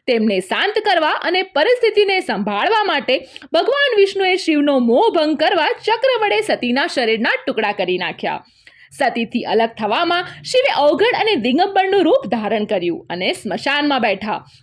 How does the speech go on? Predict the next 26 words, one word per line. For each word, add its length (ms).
અને 180
તેમના 340
આખા 260
શરીર 300
પર 120
ચિતાની 560
રાખ 260
લગાવી. 440
એવું 300
માનવામાં 540
આવે 200
છે 200
કે 160
ત્યારથી 600
ભસ્મ 280
પણ 140
શિવની 540
શોભા 300
બની 240
હતી. 340
તમને 280
જણાવી 440
દઈએ 360
કે 160
શિવપુરાણ 800
અનુસાર 460